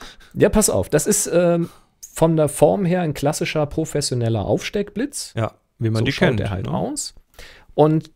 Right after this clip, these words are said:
Speaker 1: den haben sie jetzt ein bisschen gepimpt. So, Pimp my, my Aufsteckblitz. Da steckst du nämlich keine normalen Akkus mehr rein, also keine, äh,
Speaker 2: Mhm.
Speaker 1: viermal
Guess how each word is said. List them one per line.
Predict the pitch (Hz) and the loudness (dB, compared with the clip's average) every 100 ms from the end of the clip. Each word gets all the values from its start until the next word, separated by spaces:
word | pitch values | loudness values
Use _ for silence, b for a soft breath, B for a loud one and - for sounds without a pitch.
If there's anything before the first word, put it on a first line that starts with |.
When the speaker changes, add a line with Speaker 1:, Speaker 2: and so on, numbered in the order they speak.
| - | -2
Speaker 1:
den | 139 170 | 2 2
haben | 180 | 2
sie | 165 | 0
jetzt | 156 - | -2 -2
ein | |
bisschen | 147 147 156 | -2 -2 -2
gepimpt. | 139 - 139 113 - - _ - | -2 4 4 4 -2 -10 _ -8
So, | 107 | -6
Pimp | 101 - 160 - | -4 0 -2 0
my, | 135 127 - - | 0 0 -4 0
my | 127 127 | 2 2
Aufsteckblitz. | - 127 - - 101 - 101 92 - - _ b b b _ - | 2 -2 -2 -4 -4 -4 -6 -6 -8 -14 _ b b b _ 0
Da | 113 | 0
steckst | 113 160 - | 2 -2 -2
du | |
nämlich | 139 - | -4 0
keine | 143 143 | 0 2
normalen | 127 110 110 156 | 2 2 0 -2
Akkus | 185 160 180 - | -4 -6 -8 -4
mehr | 156 147 | -4 -2
rein, | 151 208 175 | -4 -6 -8
also | 95 | -8
keine, | 92 107 107 107 - - | -8 -6 -6 -6 -8 -8
äh, | 113 | -8
Speaker 2:
Mhm. | 101 | -6
Speaker 1:
viermal | 104 95 117 113 107 98 98 | -6 -2 0 0 0 -4 -6